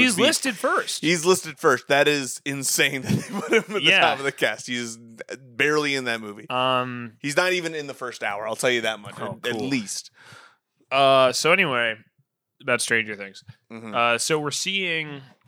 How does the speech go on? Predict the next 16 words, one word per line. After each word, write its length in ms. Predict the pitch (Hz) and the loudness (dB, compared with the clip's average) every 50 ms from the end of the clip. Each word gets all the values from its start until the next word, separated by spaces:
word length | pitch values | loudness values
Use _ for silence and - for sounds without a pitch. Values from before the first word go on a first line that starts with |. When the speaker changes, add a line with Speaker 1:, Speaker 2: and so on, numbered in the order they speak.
| _ _ _ _ _ _ _ _ _ _ _ _ _ _ | _ _ _ _ _ _ _ _ _ _ _ _ _ _
Speaker 1:
uh, 40 | 107 | -4
I 120 | 110 113 | -2 0
guess 180 | 127 151 170 - | 0 -2 -2 -4
first 600 | - - - - 135 139 151 151 - - - - _ - | -8 -14 -10 -6 -6 -4 -4 -4 -6 -10 -14 -16 _ -10
is, 640 | 131 123 120 117 113 113 113 113 107 - - - - _ - | -8 -6 -6 -6 -8 -10 -12 -14 -16 -18 -20 -20 -20 _ -14
uh, 440 | 113 110 107 107 104 104 107 104 101 - - - _ _ _ _ _ _ _ _ _ _ _ _ _ _ _ _ _ _ _ _ _ _ _ _ _ _ _ _ _ _ _ _ _ _ _ _ _ | -12 -10 -8 -8 -10 -10 -12 -14 -16 -18 -20 -20 _ _ _ _ _ _ _ _ _ _ _ _ _ _ _ _ _ _ _ _ _ _ _ _ _ _ _ _ _ _ _ _ _ _ _ _ _
what 140 | 170 196 | -10 -8
is 140 | 220 208 180 170 | -8 -8 -8 -12
it, 60 | 147 147 | -10 -10
when 240 | 156 156 147 156 | -10 -10 -10 -8
we 120 | 160 151 151 | -10 -10 -10
first 280 | 139 170 180 170 - | -8 -8 -10 -10 -6
got 160 | - 151 120 123 | -8 -8 -2 0
back 260 | 123 127 127 - _ | 2 2 2 -2 _
to 120 | - - 107 | -18 -18 -14
that, 300 | 107 98 95 95 95 | -14 -12 -10 -10 -12